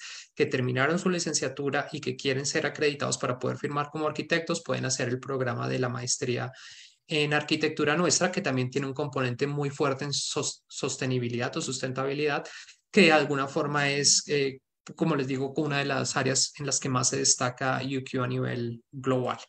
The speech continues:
Eh, en urbanismo, dentro de artes, humanidades y ciencias sociales están todas estas, eh, áreas. El de Development Practice es una mate-,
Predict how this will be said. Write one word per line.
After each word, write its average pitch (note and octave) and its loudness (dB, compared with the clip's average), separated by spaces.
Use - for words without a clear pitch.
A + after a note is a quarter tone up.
Eh, B2+ 4
en C#3+ -2
urbanismo, G3 6
dentro D3 2
de C#3 4
artes, D3+ 2
humanidades C3+ -2
y D#3 -2
ciencias C3+ 0
sociales B2+ 0
están B2 -4
todas C3+ 0
estas, F3+ 2
eh, D3 0
áreas. F3+ 6
El D3 -2
de C3+ 0
Development C3 0
Practice C3 0
es C3+ -2
una C#3+ -4
mate-, C#3 -4